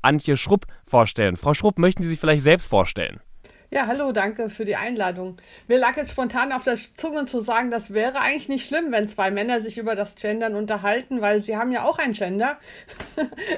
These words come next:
Speaker 2: Es ist ja nicht nur eine Sache der Frauen. Ähm, ja, ich bin, ähm, Politikwissenschaftlerin und Journalistin und, ähm, beschäftige mich schon lange mit dem Thema der,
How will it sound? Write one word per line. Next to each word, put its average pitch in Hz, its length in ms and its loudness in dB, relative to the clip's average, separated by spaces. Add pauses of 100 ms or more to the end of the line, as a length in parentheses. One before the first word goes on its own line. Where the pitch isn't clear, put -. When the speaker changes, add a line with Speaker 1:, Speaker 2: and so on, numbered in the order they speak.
Speaker 2:
Es 208 140 -4
ist - 160 -2
ja 294 100 4
nicht 254 260 -2
nur 311 120 4
eine 269 160 0
Sache 254 280 2
der 214 220 0
Frauen. 233 400 -4 (500)
Ähm, 262 360 6
ja, 302 260 4
ich 262 180 -4
bin, 311 260 0
ähm, 240 520 2
Politikwissenschaftlerin 247 1300 -2
und 269 220 -2
Journalistin 247 760 -2
und, 233 480 -4
ähm, 208 500 2 (160)
beschäftige 254 500 -2
mich 220 240 -2
schon 208 180 0
lange 190 400 2
mit 180 220 -2
dem 185 180 -4
Thema 202 380 0
der, 175 380 -2